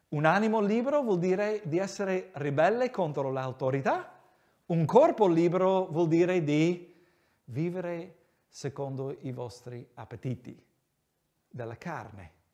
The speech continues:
E giustificare, dicendo, "Con questa nuova grazia posso tornare", uno può dire,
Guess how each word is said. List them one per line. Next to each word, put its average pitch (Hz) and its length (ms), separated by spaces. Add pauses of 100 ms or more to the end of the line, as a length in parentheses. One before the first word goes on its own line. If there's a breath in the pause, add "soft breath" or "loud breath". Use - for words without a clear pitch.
(500 soft breath)
E 302 240
giustificare, 311 960
dicendo, 185 500
"Con 220 160
questa 294 300
nuova 247 240
grazia 180 680 (600 soft breath)
posso 311 320
tornare", 220 840 (360)
uno 139 320
può 139 180
dire, 127 460